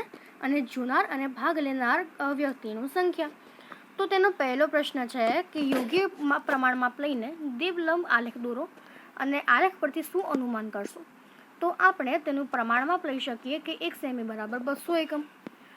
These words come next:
અને આપણે આલેખને આ રીતે રજૂ કરી શકીએ. ત્યારબાદ તેના પ્રશ્નો છે કે કઈ રમત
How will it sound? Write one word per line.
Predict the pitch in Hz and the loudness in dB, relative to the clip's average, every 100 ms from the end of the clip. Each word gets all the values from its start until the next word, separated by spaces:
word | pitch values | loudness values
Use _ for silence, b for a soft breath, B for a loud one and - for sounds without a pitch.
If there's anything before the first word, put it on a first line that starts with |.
| B | B
અને | 254 262 - | -2 2 2
આપણે | 262 254 269 | 0 -2 -2
આલેખને | 247 233 233 254 269 | 0 0 -4 -6 -2
આ | 330 | 0
રીતે | 339 254 214 | 0 -2 -4
રજૂ | 220 240 | -4 -2
કરી | 285 302 | 0 0
શકીએ. | 277 277 277 269 - - B B B B - | 0 -2 -4 -10 -12 -20 B B B B 0
ત્યારબાદ | 349 349 240 233 285 - | 4 4 4 0 -2 -6
તેના | 302 277 | -4 0
પ્રશ્નો | 285 269 240 - 247 | 0 -2 -4 -2 -6
છે | 233 240 311 - B B B B B - | -4 -2 -4 -6 B B B B B 2
કે | 330 339 | 6 6
કઈ | 349 - - 330 415 | 4 -6 2 6 6
રમત | 381 311 302 359 | 6 6 4 2